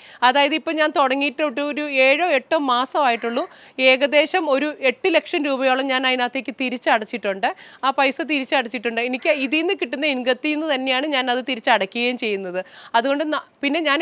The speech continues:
എപ്പോഴും പറയുമല്ലോ, നമ്മൾ മുതലാളി മറ്റുള്ളവർ തൊഴിലാളിയായിട്ടിരുന്ന ഒരിക്കലും ഒരു ഫാം റൺ ചെയ്ത് പോകാൻ പറ്റത്തില്ല. ഇത് ഇനി നമ്മൾ പോകാൻ പോണത് പർദീസയുടെ ഡയറി യൂണിറ്റിലേക്കാണ്. ഈ ചാണകമൊക്കെ ഇൻകം ജനറേറ്റ് ചെയ്യുമെന്ന് പറഞ്ഞു, ഇത് ചാണകം തന്നെങ്കിൽ ഒരാൾ വേണമല്ലോ, ആൾക്കാരെ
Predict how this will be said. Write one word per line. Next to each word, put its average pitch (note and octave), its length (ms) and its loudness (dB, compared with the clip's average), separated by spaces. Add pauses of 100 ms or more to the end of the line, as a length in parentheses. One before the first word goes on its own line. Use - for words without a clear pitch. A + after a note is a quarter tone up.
എപ്പോഴും D4+ 340 -4
പറയുമല്ലോ, B3+ 420 2 (360)
നമ്മൾ A#3+ 260 2 (160)
മുതലാളി C4 540 4
മറ്റുള്ളവർ C4 400 -2 (100)
തൊഴിലാളിയായിട്ടിരുന്ന B3 880 -2 (100)
ഒരിക്കലും B3+ 460 -4
ഒരു C4 160 -6
ഫാം A#3 200 0 (120)
റൺ A#3 120 -2 (120)
ചെയ്ത് B3+ 240 -4
പോകാൻ A#3 240 0
പറ്റത്തില്ല. G#3 380 -4 (400)
ഇത് D#4+ 120 2 (240)
ഇനി D4 120 0 (100)
നമ്മൾ D#4 140 0 (140)
പോകാൻ C#4+ 300 6
പോണത് C#4 320 2
പർദീസയുടെ C4+ 580 2 (120)
ഡയറി B3 400 4
യൂണിറ്റിലേക്കാണ്. A#3+ 680 0 (380)
ഈ A#3 40 -4 (120)
ചാണകമൊക്കെ B3+ 600 6
ഇൻകം C#4+ 260 2
ജനറേറ്റ് D4 420 0
ചെയ്യുമെന്ന് D4 280 2
പറഞ്ഞു, B3 240 2
ഇത് B3+ 60 0 (100)
ചാണകം B3 380 4
തന്നെങ്കിൽ C#4 320 0
ഒരാൾ B3+ 220 8 (140)
വേണമല്ലോ, C4+ 440 4 (420)
ആൾക്കാരെ B3+ 400 8